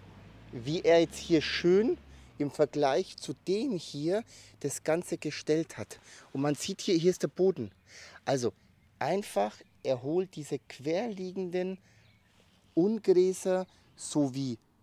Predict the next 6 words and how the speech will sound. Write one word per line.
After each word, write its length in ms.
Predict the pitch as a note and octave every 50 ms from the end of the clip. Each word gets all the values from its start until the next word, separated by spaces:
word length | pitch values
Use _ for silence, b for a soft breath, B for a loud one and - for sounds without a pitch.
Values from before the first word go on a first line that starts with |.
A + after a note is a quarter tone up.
| _ _ _ _ _ _ _ _ -
altes, 480 | - C3+ D#3+ E3+ - G3 E3 - - -
kaputtes 720 | - C#3+ B2+ _ - - F3+ - - D3 - - - - -
Gras, 640 | - G#2 A#2 B2 D3 F3+ A3 - - - - - _ _ _ _ _ _ _ _ _ _ _ _ _ _ _ _ _ -
abgestorbenes 960 | F3 F#3 _ - - G3+ F3 - - - F3 F3 F3 D#3 E3+ E3 D#3+ - -
Gras 500 | - D3 D#3 D3 D3 D#3 D#3 - - - _ _ - _ _ - - _ - -
nach 240 | B2+ C#3+ C#3 -